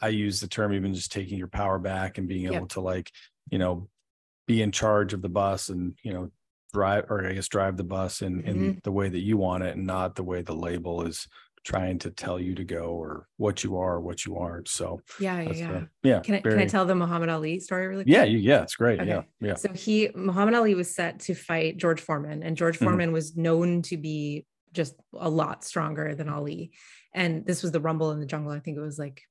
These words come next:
Speaker 2: nineteen seventy
Speaker 1: Mm.
Speaker 2: or something, nineteen sixty-eight. And, um, people were actually afraid that Ali was gonna die. Like, they weren't just afraid that he was going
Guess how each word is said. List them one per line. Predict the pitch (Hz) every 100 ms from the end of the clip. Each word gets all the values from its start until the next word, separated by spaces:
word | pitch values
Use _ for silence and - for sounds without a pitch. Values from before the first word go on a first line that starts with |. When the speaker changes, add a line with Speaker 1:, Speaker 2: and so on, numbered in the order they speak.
| _ -
Speaker 2:
nineteen | - 147 - - 110
seventy | 101 190 202 196
Speaker 1:
Mm. |
Speaker 2:
or | 190
something, | 190 175
nineteen | 160 143 156
sixty-eight. | 165 - 151 156 - _ - _ -
And, | 180 165 156
um, | 175 165 156 151 147 _ _ _ _ _ _ _ - - -
people | - 220 262
were | 202
actually | 160 175 185
afraid | 165 - 175 165 170 147
that | 165 151
Ali | 160 160 160
was | 156
gonna | - 147
die. | 143 147 147 147 - 160
Like, | 170 151
they | 160
weren't | 165 185 175
just | 165
afraid | 160 165 156
that | 156
he | 156 151
was | 151
going | 139 156 156